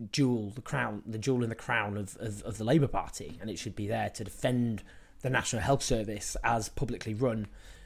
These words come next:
not as a cash cow for profiteers. But, you know, she, after she stood down, she became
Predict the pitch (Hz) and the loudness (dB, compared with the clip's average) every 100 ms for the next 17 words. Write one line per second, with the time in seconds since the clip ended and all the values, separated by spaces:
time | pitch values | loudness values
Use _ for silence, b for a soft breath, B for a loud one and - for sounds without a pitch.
0 | b 135 139 117 110 107 - 127 - - | b 2 4 4 2 -2 0 0 0 -2
1 | 110 101 - - 110 110 - 143 92 - | -2 0 -4 -6 -6 2 4 4 2 -10
2 | B B B B - 196 - - 202 214 | B B B B 6 6 6 4 8 10
3 | 190 - - 233 220 170 160 170 180 - | 8 6 6 8 8 8 8 8 4 2
4 | 143 - 160 - 165 127 110 123 - 127 | 0 4 4 8 8 8 4 -2 -2 -4
5 | - 139 135 127 120 | 2 6 6 6 2